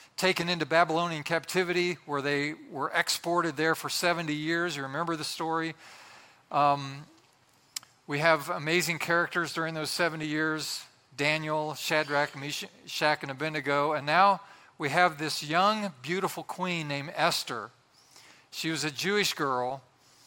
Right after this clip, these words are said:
The most powerful man in the world, Xerxes, who was the king of the Medo-Persian Empire at the time,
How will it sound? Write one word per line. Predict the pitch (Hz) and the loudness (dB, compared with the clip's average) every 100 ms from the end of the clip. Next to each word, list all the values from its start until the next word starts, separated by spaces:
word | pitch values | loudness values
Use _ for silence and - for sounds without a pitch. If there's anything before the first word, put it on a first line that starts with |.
| - - | -20 -18
The | - | -4
most | 165 151 | -2 0
powerful | - 196 202 190 | 6 8 8 2
man | 180 190 | 2 2
in | |
the | 165 | 2
world, | 170 185 170 135 | 4 8 8 4
Xerxes, | 120 185 196 - 151 147 151 | 2 2 2 -2 -2 0 0
who | - 156 | -2 -2
was | 151 131 | -2 -4
the | 143 143 139 - _ _ - | -4 -4 -6 -10 _ _ -6
king | - 202 196 | 0 2 2
of | 156 | -2
the | 147 | -4
Medo-Persian | 160 180 165 175 170 151 | -2 0 0 0 0 -2
Empire | 165 160 156 151 | -4 2 4 4
at | 139 | 0
the | |
time, | - 151 147 151 151 | -2 0 2 0 -4